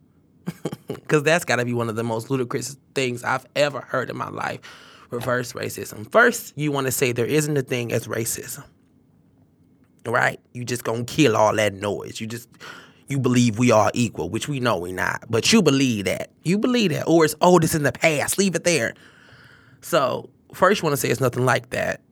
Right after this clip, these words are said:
And then you wanna say we reversing it? How dare you? The audacity that you have <laughs> to make some shit up. No, actually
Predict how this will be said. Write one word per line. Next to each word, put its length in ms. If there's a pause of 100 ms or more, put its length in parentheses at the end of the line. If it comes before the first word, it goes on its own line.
And 140
then 120
you 100
wanna 180
say 180
we 80
reversing 640
it? 220 (1120)
How 240
dare 300
you? 400 (540)
The 100
audacity 680
that 220
you 120
have 580 (380)
<laughs> 260
to 140
make 340
some 200
shit 280
up. 240 (220)
No, 100
actually 420